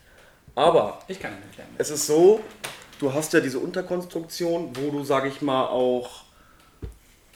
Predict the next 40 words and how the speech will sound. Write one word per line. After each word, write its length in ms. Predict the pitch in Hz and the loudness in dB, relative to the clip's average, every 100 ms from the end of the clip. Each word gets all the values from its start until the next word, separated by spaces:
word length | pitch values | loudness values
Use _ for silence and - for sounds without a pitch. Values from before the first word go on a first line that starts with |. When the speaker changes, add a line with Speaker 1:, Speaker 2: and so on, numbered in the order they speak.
| - | -12
Speaker 1:
äh, 160 | - | -8
sonstige 720 | - 139 135 131 113 113 101 - | 0 0 0 -4 -4 -4 -6 -2
Deckenbelege 600 | 131 113 107 113 113 107 | -2 0 -4 -4 -4 -2
dann 160 | 110 110 | -2 -2
dran 420 | 110 113 117 120 | 2 2 2 2
nagelst 500 | 113 104 92 - - | 2 0 -2 -6 -8
oder 240 | 78 95 117 | -6 -4 -4
so. 340 | 127 170 226 - | -2 -4 -6 -14
Speaker 2:
Mhm. 160 | 110 101 - | -14 -16 -14
Speaker 1:
Hast 240 | - 131 180 | -10 -8 -4
du 120 | - | -2
aber 220 | 147 147 | 2 2
nur 260 | 143 165 117 | 2 0 0
an, 300 | 135 131 - | -2 -2 -4
an, 320 | 117 117 110 | -4 -6 -8
ich 140 | 113 | -12
glaube, 280 | 104 113 147 | -4 -2 0
das 180 | 151 147 | -2 -4
ist, 420 | 143 139 - - - - _ | -6 -8 -10 -12 -20 -20 _
das 240 | - 135 - | -8 -6 -8
ist 200 | - - | -8 -6
doch 200 | 139 - | -6 -6
nur 300 | 127 135 170 | -4 -4 -2
dann 200 | 175 170 | -4 -4
so 160 | 160 | -2
in 200 | 147 127 | -2 -2
Teilabschnitten 1000 | - 170 220 113 - - 123 120 170 233 - - | -2 -2 -2 -4 -6 -6 -6 -4 -6 -8 -14 -16
Speaker 2:
Ja. 260 | 120 - - - _ | -14 -14 -18 -20 _
Speaker 1:
vorne 600 | - - 139 151 165 208 | -10 0 2 4 4 2
oder 500 | 240 131 123 120 - | -2 -2 -2 -4 -6
an 100 | 123 | -4
der 160 | 123 117 | -2 0
einen 220 | 104 165 | -2 -4
Seite 480 | 160 147 147 156 156 | -2 -2 0 -2 -2
festgenagelt 680 | - 127 - 165 175 185 214 | -6 -10 -8 -8 -6 -6 -6
und 100 | - | -4
Speaker 2:
Darf 80 | 143 | -2
Speaker 1:
wird 100 | 147 | 2
Speaker 2:
ich 60 | |
Speaker 1:
dann 20 | 160 | 4